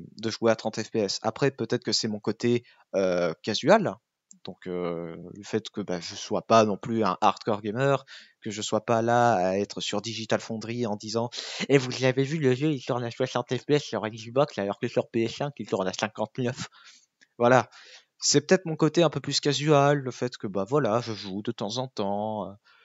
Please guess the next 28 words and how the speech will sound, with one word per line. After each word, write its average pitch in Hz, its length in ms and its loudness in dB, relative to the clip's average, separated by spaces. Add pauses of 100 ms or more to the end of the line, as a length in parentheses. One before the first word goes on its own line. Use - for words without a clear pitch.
(880)
voilà, 117 260 2
c'est, 110 320 -4
c'est 135 160 0
peut-être 233 220 4
ça 208 200 6
qui, 160 480 -4
qui 151 120 -8
fait 175 100 0
en 165 80 0
sorte 180 220 4
à 165 40 2
ce - 80 -2
que 151 80 -4
j'ai 147 120 0
un 151 120 2
avis 151 200 2
biaisé 143 300 -2
ou 143 120 0
quoi. 151 400 2 (640)
Mais 151 680 4 (500)
voilà, 165 400 10
vous 185 220 2
avez 170 180 6
mon 170 180 -2
avis 170 180 6
sur 170 160 4
la 156 100 6
question. 147 580 -4